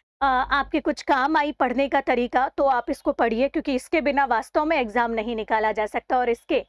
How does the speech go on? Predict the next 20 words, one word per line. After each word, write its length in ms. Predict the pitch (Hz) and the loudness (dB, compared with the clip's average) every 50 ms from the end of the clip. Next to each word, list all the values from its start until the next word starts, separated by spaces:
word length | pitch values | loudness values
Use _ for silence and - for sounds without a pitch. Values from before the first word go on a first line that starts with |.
| _ _ - - _ _ _ _ _ _ _ _ _ - | _ _ -20 -20 _ _ _ _ _ _ _ _ _ 0
केवल 340 | 320 320 339 330 415 381 | 0 2 2 2 0 0
इसके 300 | 311 320 - - - 311 302 | 0 -2 -2 0 0 -2 0
साथ 200 | - 277 262 254 | 0 0 -2 0
भी 180 | 233 233 269 | 0 0 0
एग्जाम 320 | 262 240 202 196 240 233 233 | 0 0 0 -2 -2 0 0
नहीं 220 | 233 226 240 247 | 0 0 0 -2
निकाला 360 | 240 240 226 247 240 240 240 | -2 -2 0 0 2 2 2
जा 140 | 226 240 233 | 2 0 0
सकता 300 | 233 - 262 - - 294 330 311 | 0 -2 -4 -2 0 -2 0 0
अगर 280 | 285 269 226 285 311 311 | 0 0 2 2 0 2
वो 160 | 247 311 302 | 2 0 0
मेंस 460 | 262 233 226 247 254 285 339 339 - | 0 0 0 2 2 2 0 0 0
वाला 260 | 311 262 233 226 220 | 0 0 2 2 2
एग्जाम 380 | 220 208 208 214 240 214 214 196 | 0 0 -2 -2 -2 -2 -2 -4
हुआ 240 | 175 196 196 180 175 | -6 -6 -6 -6 -6
तो, 140 | - - - | -8 -12 -16
क्योंकि 680 | - _ _ _ _ _ _ _ - 294 277 - 294 | -18 _ _ _ _ _ _ _ -4 -2 0 2 2
मेंस 440 | 247 247 262 277 311 359 381 - - | 2 2 2 2 0 0 -2 -2 0
में 280 | 311 294 277 277 269 262 | 0 2 2 2 0 0
लूसेंट 520 | 240 247 247 254 - 330 285 262 254 - | 0 -2 -2 -2 -2 -2 -2 -2 -2 -4